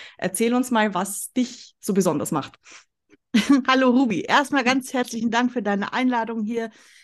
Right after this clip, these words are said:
Speaker 2: in deine Podcast-Veranstaltung. Und ja, ich bin total froh, mal hier zu sein und finde dein Projekt, ähm, mega spannend und mega lobenswert und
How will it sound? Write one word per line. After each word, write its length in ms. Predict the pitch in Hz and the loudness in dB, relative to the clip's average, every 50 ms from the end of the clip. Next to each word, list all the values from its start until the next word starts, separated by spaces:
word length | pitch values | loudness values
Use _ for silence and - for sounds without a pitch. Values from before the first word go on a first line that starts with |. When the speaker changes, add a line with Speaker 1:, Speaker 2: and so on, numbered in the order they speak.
| - _ - | -20 _ -8
Speaker 2:
in 100 | 214 214 | -4 0
deine 300 | 208 196 196 196 196 190 | 0 0 0 0 -2 -4
Podcast-Veranstaltung. 1400 | - - 240 240 - - 233 214 214 214 - - - 233 - 214 208 202 - - 202 196 196 190 - 202 190 190 180 | -2 -2 -2 -2 -2 -2 0 0 0 -2 -4 -4 -2 0 0 0 0 -2 -2 -2 -2 -2 -2 -2 -2 -4 -4 -4 -4
Und 240 | 160 175 180 - | -6 -6 -6 -2
ja, 160 | 254 220 165 151 | 0 0 0 0
ich 120 | 151 - | -2 -4
bin 120 | 233 208 | -4 -4
total 320 | 208 208 202 - 202 190 180 | -4 -4 -4 -2 -2 -2 -2
froh, 220 | - - 202 196 | -4 -4 -4 -4
mal 160 | 190 170 147 | -4 -4 -4
hier 180 | 165 220 285 302 | -2 -2 -2 -2
zu 140 | 302 302 285 | -2 -4 -4
sein 400 | 247 240 226 226 226 226 220 196 | -2 0 2 2 2 2 2 0
und 160 | 196 196 202 - - - - - - _ _ | -2 -2 -4 -8 -20 -20 -20 -20 -20 _ _
finde 240 | - - 233 226 214 | -4 -2 0 0 2
dein 160 | 202 202 202 | 2 0 0
Projekt, 580 | 208 - 214 214 208 196 202 196 - - - - - | 0 0 0 2 2 0 0 -4 -10 -18 -16 -10 -6
ähm, 520 | 180 180 170 170 170 165 170 165 165 175 _ _ _ _ _ | -4 -4 -4 -4 -6 -6 -8 -10 -12 -14 _ _ _ _ _
mega 340 | - 180 190 190 180 170 165 | -4 -2 -2 0 0 0 -2
spannend 460 | - - - - 185 185 196 190 175 | -2 -4 -4 -2 -2 0 0 0 -2
und 120 | 170 175 175 | -2 -2 -2
mega 240 | 190 190 175 180 165 | -2 0 0 0 2
lobenswert 720 | 170 190 214 233 220 214 214 - - 190 175 175 175 175 | 4 4 4 4 2 0 -2 -2 -4 -4 -2 -2 -2 -4
und 220 | - 180 170 - | -6 -8 -10 -12